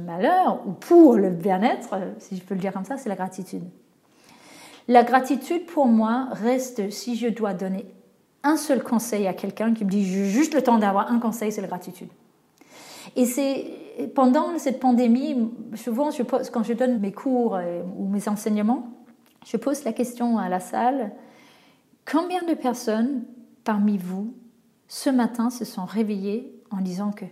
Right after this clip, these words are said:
mais quelle chance que j'ai de me réveiller en France pendant cette pandémie ? »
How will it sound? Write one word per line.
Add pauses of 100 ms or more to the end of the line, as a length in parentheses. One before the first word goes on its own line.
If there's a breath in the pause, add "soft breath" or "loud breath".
(140)
mais (160)
quelle
chance
que
j'ai (120)
de
me
réveiller
en
France
pendant
cette
pandémie ? »